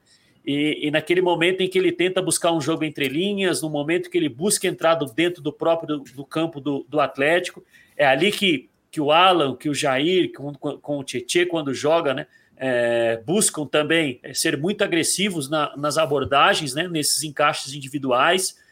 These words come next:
e aí retomar e primeiro passe sempre pra frente, né? É muito difícil você ver o Atlético recuperar a bola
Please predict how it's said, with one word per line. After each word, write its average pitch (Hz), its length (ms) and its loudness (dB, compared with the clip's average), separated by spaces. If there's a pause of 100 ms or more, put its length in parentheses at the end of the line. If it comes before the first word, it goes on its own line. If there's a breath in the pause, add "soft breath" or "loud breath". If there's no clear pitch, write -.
(280 soft breath)
e 139 80 -2
aí 180 260 4
retomar 208 880 4 (200 loud breath)
e 175 160 0
primeiro 185 480 4
passe 196 360 4
sempre 214 400 0
pra 202 200 2
frente, 160 360 -2
né? 139 140 -10 (300)
É - 100 -8
muito 220 340 0
difícil 214 460 0
você 202 240 2
ver 180 120 2
o 180 40 4
Atlético 175 420 0
recuperar 185 600 2
a 247 40 6
bola 254 540 6